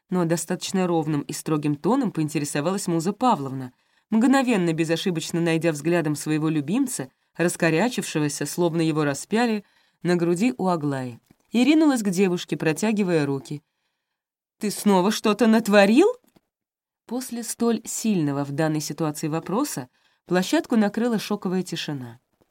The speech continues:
Немая сцена, все охреневают, созерцая,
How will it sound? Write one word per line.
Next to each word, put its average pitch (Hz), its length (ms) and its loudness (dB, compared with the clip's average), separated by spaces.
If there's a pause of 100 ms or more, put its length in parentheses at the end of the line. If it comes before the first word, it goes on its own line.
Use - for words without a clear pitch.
(160)
Немая 190 460 4
сцена, 180 560 -4 (240)
все 285 500 -2
охреневают, 165 920 -6 (340)
созерцая, 185 800 2